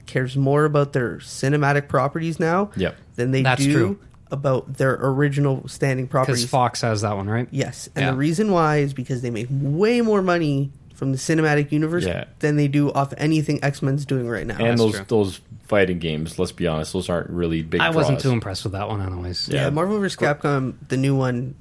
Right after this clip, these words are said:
Speaker 3: I wasn't impressed.
Speaker 2: See,
Speaker 1: The demo let me
Speaker 2: I, I
Speaker 1: down.
Speaker 2: gotta say
Speaker 3: Yeah.
Speaker 2: something. I think this is why I might appreciate the new Breath of the Wild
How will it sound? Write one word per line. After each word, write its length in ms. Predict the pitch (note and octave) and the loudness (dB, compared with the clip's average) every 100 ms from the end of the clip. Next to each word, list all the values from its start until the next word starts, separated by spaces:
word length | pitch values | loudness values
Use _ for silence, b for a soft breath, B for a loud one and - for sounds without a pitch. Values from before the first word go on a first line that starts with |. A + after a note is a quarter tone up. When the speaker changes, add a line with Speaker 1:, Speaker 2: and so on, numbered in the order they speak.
| - - | -18 -8
Speaker 3:
I 100 | A2 | -4
wasn't 260 | G2+ F#2+ F#2 | -2 -4 -6
impressed. 260 | F2 F#2 | -6 -2
Speaker 2:
See, 120 | F#3 | -2
Speaker 1:
The 200 | D3+ D3 | -2 -4
demo 300 | D3+ D3+ D#3 | -2 0 2
let 200 | D3+ C#3+ - | 2 2 2
me 80 | |
Speaker 2:
I, 20 | D#3 | 2
I 40 | |
Speaker 1:
down. 280 | C#3 D3 D#3 | 2 2 2
Speaker 2:
gotta 140 | B3 | 2
say 180 | A3+ D3+ | 0 2
Speaker 3:
Yeah. 80 | B2 | 2
Speaker 2:
something. 180 | G2 D#2+ | 0 0
I 80 | B2+ | -2
think 200 | G#3+ G#3+ | -2 0
this 160 | F3 | 0
is 80 | E3+ | 0
why 300 | A2+ A2+ A#2 | 0 2 4
I 40 | A#2 | 4
might 220 | A2 G#2 | 4 0
appreciate 880 | G2 - G#2 - G#2+ F#2+ - - | -2 -4 -4 0 -2 -2 -10 -8
the 80 | G#2 | -2
new 260 | G#2 G#2+ G#2 | 0 2 0
Breath 320 | F#2 G#2 - | 0 0 0
of 80 | F#2+ | -4
the 80 | F#2+ | 0
Wild 460 | F2+ F#2 G2 G#2 | 2 4 2 0